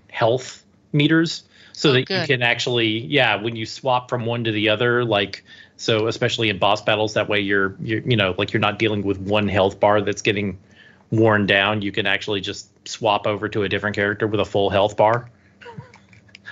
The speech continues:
Speaker 1: also to take some damage.
Speaker 2: Do, um, do, do the other characters heal while one is out?
Speaker 1: I, I don't believe so. All the char-
Speaker 2: Uh-huh.
Speaker 1: whenever you use an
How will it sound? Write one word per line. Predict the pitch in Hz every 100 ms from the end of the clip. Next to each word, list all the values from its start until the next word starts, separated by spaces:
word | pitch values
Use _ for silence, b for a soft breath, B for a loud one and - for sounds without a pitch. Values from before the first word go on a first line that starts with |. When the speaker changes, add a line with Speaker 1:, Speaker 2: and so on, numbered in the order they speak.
| -
Speaker 1:
also | 113 113
to | 104
take | 104 - 117
some | - 107
damage. | 101 98 95 107 110 - _ _ _ _ _ _ _ _ _ _ b b b b b b b - -
Speaker 2:
Do, | 214 180 180
um, | 196 180 156 147 135 131 _ _ _ _ _ 104 _ _ _ _ _ _ _ _ -
do, | 214
do | -
the | 196 202
other | 185 185
characters | - 185 - 170
heal | - 160 160 175
while | 165 151 143
one | 147 156 160
is | 147
out? | 139 143 185 - _ _ _ _ _ _ _ _ - - - -
Speaker 1:
I, | - 185 226 208
I | 160
don't | 180 175 247 285
believe | 226 277 269
so. | 160 135
All | 185 226 277
the | 226
char- | - 220
Speaker 2:
Uh-huh. | 185
Speaker 1:
whenever | 185 220 220
you | 208
use | 190 185 202 175
an | 165